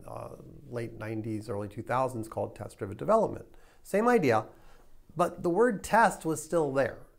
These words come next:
Test first or test driven, still there, test. Some people think that test-driven development or test-first programming is about testing.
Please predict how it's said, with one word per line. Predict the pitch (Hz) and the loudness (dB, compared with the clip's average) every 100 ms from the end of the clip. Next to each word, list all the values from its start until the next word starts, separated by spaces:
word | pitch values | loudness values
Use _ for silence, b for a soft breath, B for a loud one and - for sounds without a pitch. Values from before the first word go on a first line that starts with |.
| - | -14
Test | - 139 - | -2 -2 0
first | 202 226 226 | 2 2 2
or | - | -4
test | 120 143 117 | -4 -2 -2
driven, | 113 120 104 90 - - - - | -2 -2 0 -4 -8 -20 -20 -20
still | - 175 156 | -6 0 0
there, | 123 104 - | 0 -2 -4
test. | - - - - - _ b b b b b | -10 -10 -12 -18 -20 _ b b b b b
Some | - 208 247 | 0 2 4
people | 220 208 170 147 139 143 - - - - - - _ - | 2 2 4 6 6 2 -6 -20 -20 -20 -20 -20 _ -20
think | - - 196 208 202 175 | -12 0 2 2 0 -2
that | 156 151 - | 2 2 2
test-driven | 165 160 165 151 | -2 0 0 2
development | 147 160 165 156 | 4 4 6 4
or | 120 | 0
test-first | - 131 - 123 - | 0 -2 -2 -6 2
programming | 208 226 165 151 | 4 4 4 2
is | 143 | 2
about | 160 196 | 2 4
testing. | 208 214 - 160 - | 4 2 0 -6 -6